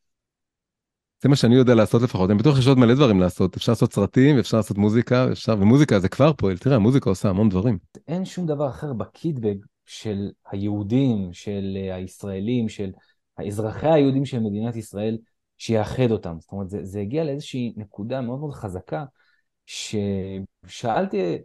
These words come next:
Speaker 2: שאלתי איזה מפגין, באמת, גם אחרי שדיברנו ככה תקופה, ו-, תקופה, אני מתכוון ככה כמה, כמה, אה, איזה שעה כבר,
Speaker 1: Hmm.
Speaker 2: ולקראת סוף ה-, לקראת סוף ה-, השיחה,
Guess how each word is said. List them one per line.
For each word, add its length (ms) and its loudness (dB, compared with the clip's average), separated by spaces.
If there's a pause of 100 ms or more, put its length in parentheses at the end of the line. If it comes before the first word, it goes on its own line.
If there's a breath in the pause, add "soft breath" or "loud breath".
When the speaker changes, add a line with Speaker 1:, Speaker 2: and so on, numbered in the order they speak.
Speaker 2:
שאלתי 340 -2
איזה 140 -2
מפגין, 320 -2
באמת, 220 -2
גם 160 0
אחרי 140 -8
שדיברנו 320 -2
ככה 180 -8
תקופה, 580 -8
ו-, 180 -6 (320)
תקופה, 260 -6
אני 120 -2
מתכוון 240 -6
ככה 220 -18
כמה, 420 -4
כמה, 360 -4
אה, 280 -6
איזה 160 -8
שעה 340 -4
כבר, 260 -6 (380)
Speaker 1:
Hmm. 40 0 (140)
Speaker 2:
ולקראת 640 -4
סוף 340 -8
ה-, 260 -4
לקראת 300 -8
סוף 260 -12
ה-, 360 -6
השיחה, 640 -10